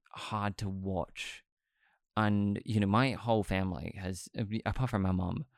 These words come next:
has had mental health issues. My brother and my dad. And I remember my dad, when he went on medication, he was, you know, fifty,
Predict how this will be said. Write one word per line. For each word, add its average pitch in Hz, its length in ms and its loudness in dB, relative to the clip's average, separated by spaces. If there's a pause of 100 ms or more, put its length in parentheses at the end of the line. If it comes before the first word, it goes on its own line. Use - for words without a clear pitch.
(140)
has 98 160 -2
had 90 180 -2
mental 87 300 -4
health 92 240 -8
issues. - 340 -10
My 101 80 2
brother 101 560 4 (440)
and 92 120 0
my 87 100 0
dad. - 480 -6
And 92 220 0
I 92 160 0
remember 95 760 -2 (300)
my 98 220 0
dad, 104 540 2 (720)
when 113 260 6
he 123 140 8
went 107 240 6
on 98 120 4
medication, 98 520 -2
he 117 120 -2
was, 151 220 -4 (300)
you 127 180 -2
know, 123 100 2
fifty, 151 760 -2